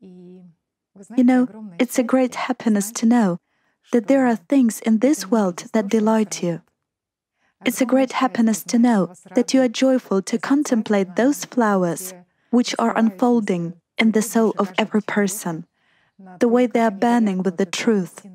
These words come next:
the way they are spreading the truth and carrying it further.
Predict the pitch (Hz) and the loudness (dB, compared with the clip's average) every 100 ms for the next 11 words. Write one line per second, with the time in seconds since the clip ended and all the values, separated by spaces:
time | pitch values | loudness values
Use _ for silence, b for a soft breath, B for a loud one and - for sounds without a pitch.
0 | 180 - 180 190 233 240 220 220 - 185 | -20 -20 -8 -2 2 2 0 -2 -4 -6
1 | 262 240 214 202 180 - 262 220 175 175 | -2 0 0 0 -4 -2 0 0 -2 -8
2 | 220 208 - - 226 202 190 - - 202 | -2 -2 0 0 2 2 0 -2 -2 0
3 | 190 156 | 0 -4